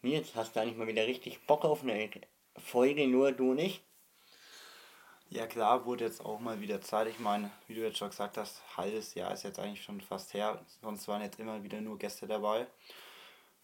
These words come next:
Speaker 2: Ja, und dann haben wir uns gedacht, setzen wir uns heute mal jetzt wieder mal nur zu zweit hin und ja, nehmen mal was Neues auf.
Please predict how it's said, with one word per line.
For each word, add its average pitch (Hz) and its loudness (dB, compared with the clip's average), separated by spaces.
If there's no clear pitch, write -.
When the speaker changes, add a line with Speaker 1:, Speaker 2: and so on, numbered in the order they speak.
Speaker 2:
Ja, 117 -4
und 104 0
dann 98 -2
haben 117 -8
wir 110 -4
uns 104 -6
gedacht, 107 -2
setzen 110 -10
wir 104 -6
uns 101 -8
heute 104 -4
mal 104 -8
jetzt - -16
wieder 107 -8
mal 101 -4
nur 117 -10
zu 92 -12
zweit 101 -4
hin 131 -4
und 104 -8
ja, 120 -2
nehmen 104 -10
mal 101 -8
was 101 -12
Neues 107 -8
auf. 90 -10